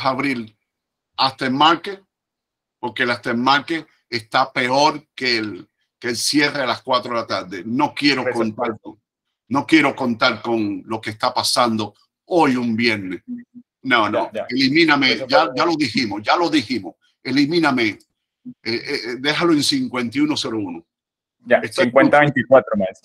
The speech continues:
Speaker 1: estoy construyendo venta. ¿Cuál es?
Speaker 2: cincuenta veinticuatro.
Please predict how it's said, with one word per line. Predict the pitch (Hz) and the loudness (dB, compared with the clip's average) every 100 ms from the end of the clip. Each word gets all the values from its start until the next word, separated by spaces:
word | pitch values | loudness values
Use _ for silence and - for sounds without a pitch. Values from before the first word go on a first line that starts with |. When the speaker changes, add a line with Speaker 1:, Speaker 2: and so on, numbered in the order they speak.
| 135 | -10
Speaker 1:
estoy | - 202 | -2 -2
construyendo | - 190 - 165 175 185 180 160 - _ _ _ _ | 4 2 4 2 4 2 2 -4 -6 _ _ _ _
venta. | 123 139 180 131 110 101 - _ _ _ _ _ _ _ _ _ _ _ _ - | -2 4 6 4 -2 -8 -10 _ _ _ _ _ _ _ _ _ _ _ _ 0
¿Cuál | 151 | 4
es? | 156 117 - - _ _ _ _ _ - - _ _ _ _ - | 4 2 -8 -14 _ _ _ _ _ -20 -20 _ _ _ _ -12
Speaker 2:
cincuenta | - 117 117 127 127 135 | -2 -2 2 0 4 4
veinticuatro. | 135 135 104 - 104 - | 4 -2 -10 -2 -2 -2